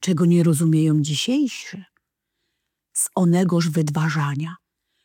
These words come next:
które tak bardzo człowiekowi nie przystoi, przyszło im to,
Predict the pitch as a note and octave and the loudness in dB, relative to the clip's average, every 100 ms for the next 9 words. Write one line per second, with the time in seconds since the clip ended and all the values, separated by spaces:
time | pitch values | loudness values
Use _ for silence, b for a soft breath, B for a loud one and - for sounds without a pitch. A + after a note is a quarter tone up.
0 | _ - E3+ D#3 D#3 C#3 D3+ D3 D3 D#3+ | _ -4 -2 -2 -2 -4 -2 0 0 -2
1 | D#3 A#3+ - F3+ D3 D3 - E3+ F3+ F#3+ | -4 -6 -2 -2 0 -2 -2 -2 0 0
2 | E3 - - E3+ - D#3+ C#3+ D3+ _ _ | 0 -2 -6 -8 -4 -4 -4 -8 _ _
3 | _ _ _ _ _ - - G3 - A#3 | _ _ _ _ _ -8 -2 -2 0 -2
4 | - F3+ E3 C#3 E3+ | -2 0 2 0 -4